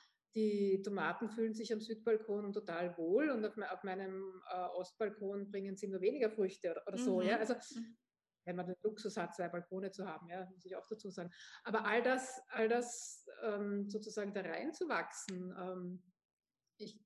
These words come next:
Speaker 1: und ich kenn viele Menschen auch, die mal am Balkon zu gärtnern begonnen haben und dann sich noch ein Selbsterntefeld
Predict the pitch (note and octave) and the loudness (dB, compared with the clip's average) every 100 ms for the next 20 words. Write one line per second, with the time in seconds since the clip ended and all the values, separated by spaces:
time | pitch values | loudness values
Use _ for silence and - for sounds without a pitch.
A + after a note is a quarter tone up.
0 | - G3 G#3+ G#3+ G#3 G3+ G#3+ A#3+ G3+ G#3+ | -8 -2 0 0 -2 0 0 2 0 0
1 | A3 G3+ G3+ - G#3+ G#3+ - _ _ _ | -2 -4 -4 -2 0 0 -4 _ _ _
2 | G#3 G3+ G3 G3+ G3+ F#3+ A3+ A#3+ G3+ F#3+ | -2 0 2 0 2 0 0 0 0 0
3 | - A#3+ A3 G#3 G3 A3 A3+ G#3 G#3+ G#3+ | -2 -2 0 0 0 0 0 -2 0 -2
4 | G#3 G3 F3+ F3 G3+ G3+ G#3 G#3 G#3+ A3 | -2 -4 -2 -2 -2 -4 -4 -6 -4 -2
5 | A3 A3+ - A3 G#3 G#3+ - F#3+ F3+ - | 0 0 0 -4 -4 -6 -2 -2 -2 -6